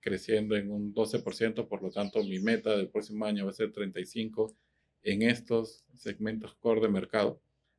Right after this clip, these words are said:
Cuando tenga ese argumento para proyectarse no solamente en cómo lo hizo, sino en cómo va a llegar al siguiente nivel en los próximos meses, estaremos hablando de una evolución que a partir de la utilización de los datos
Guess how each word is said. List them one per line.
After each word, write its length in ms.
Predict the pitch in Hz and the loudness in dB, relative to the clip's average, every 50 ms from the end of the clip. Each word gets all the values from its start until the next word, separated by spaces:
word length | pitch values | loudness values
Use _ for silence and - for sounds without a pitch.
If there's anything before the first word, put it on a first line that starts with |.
| _ _ | _ _
Cuando 300 | - 110 104 101 101 104 | -2 0 2 2 4 4
tenga 220 | 143 147 156 160 | 4 4 4 4
ese 120 | 160 160 | 4 4
argumento 600 | 147 127 117 113 123 135 135 131 - 139 135 135 | 4 4 4 4 4 2 2 2 0 -4 -4 -2
para 260 | - 117 104 98 98 - | -2 0 0 0 0 0
proyectarse 560 | - 101 98 98 95 - 113 113 - - 104 | -2 0 0 0 0 0 -2 -2 -2 -2 -6
no 80 | 107 | -6
solamente 420 | 107 113 113 110 113 117 110 110 110 | -4 -2 -2 0 0 0 0 0 -2
en 120 | 98 98 | -2 -2
cómo 280 | - - 135 135 135 135 | -2 0 0 2 4 4
lo 120 | 117 113 | 4 4
hizo, 320 | 120 117 - - 90 87 _ _ _ _ _ _ _ | 4 4 2 -4 -10 -14 _ _ _ _ _ _ _
sino 300 | _ - - 101 104 110 | _ -10 -6 -2 0 2
en 100 | 113 113 | 2 2
cómo 340 | 113 - - 123 123 123 120 | 0 -2 -2 2 2 4 4
va 100 | 117 120 | 4 2
a 40 | 120 | 2
llegar 460 | 117 113 107 110 113 117 120 - - - | 2 0 2 2 2 2 0 -2 -2 -6
al 100 | 104 104 | -8 -8
siguiente 420 | - - 107 104 104 110 110 120 | -8 -6 -4 -4 -4 -2 -2 -2
nivel 460 | 107 104 104 104 110 110 110 110 107 - | -2 0 0 0 0 0 0 -2 -4 -6
en 120 | - 98 95 | -8 -8 -8
los 100 | 95 - | -8 -10
próximos 480 | _ - 107 95 - 110 104 98 95 101 | _ -10 -10 -8 -8 -8 -8 -8 -6 -4
meses, 360 | 113 110 107 127 160 160 - _ _ _ _ _ _ _ _ _ _ _ _ | -4 -4 -4 -4 -8 -10 -10 _ _ _ _ _ _ _ _ _ _ _ _
estaremos 460 | - 110 107 - 107 101 110 113 110 117 | -10 -10 -2 2 4 4 4 4 4 2
hablando 300 | 110 107 110 110 110 110 | 2 2 2 2 2 2
de 60 | 113 | 4
una 120 | 113 113 117 | 4 4 4
evolución 480 | 113 110 98 98 - - 107 104 101 | 4 4 2 0 -2 -2 -4 -4 -4
que 240 | - - 107 101 - | -2 -2 -2 -2 -2
a 120 | - 101 - | -6 -4 -4
partir 340 | 95 95 - - 131 139 143 | -4 -4 -2 2 2 4 4
de 80 | 139 | 4
la 80 | 131 123 | 2 0
utilización 480 | 113 - 107 101 - - - - 110 113 | 0 0 -4 -4 -4 -6 -8 -6 -4 -2
de 80 | 120 | -2
los 140 | 113 104 101 | -2 0 0
datos 320 | 110 107 104 - 95 92 | 0 0 0 -2 -8 -12